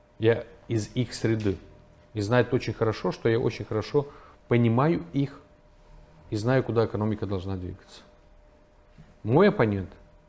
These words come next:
в реальном секторе не работал. Тем, чем запомнилась, закрывала школы в Молдове. И работала где-то в Всемирном банке за рубежом и ходила с этим рюкзачком. И когда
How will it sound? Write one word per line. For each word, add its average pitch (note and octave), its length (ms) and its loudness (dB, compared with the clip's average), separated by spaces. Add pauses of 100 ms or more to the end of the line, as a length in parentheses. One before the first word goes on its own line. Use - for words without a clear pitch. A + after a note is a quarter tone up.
(120)
в G#2+ 80 -4
реальном B2 300 4
секторе A2+ 340 -4
не A2 140 0
работал. A#2+ 460 -4 (1900)
Тем, C#3+ 180 4
чем C3 200 4
запомнилась, B2+ 500 2
закрывала A#2 420 0
школы A#2+ 300 -2
в A2+ 40 -4
Молдове. G2 380 -8 (1000)
И A2+ 80 2
работала A#2+ 380 4
где-то A2 260 -4
в - 40 -6
Всемирном G#2+ 460 -2
банке A#2+ 300 0
за G#2 100 -2
рубежом G#2+ 460 0
и G#2+ 120 -4
ходила A2 320 0
с - 80 -4
этим G#2 240 -8
рюкзачком. G2 520 -10 (1500)
И A#2+ 100 -2
когда C3+ 480 2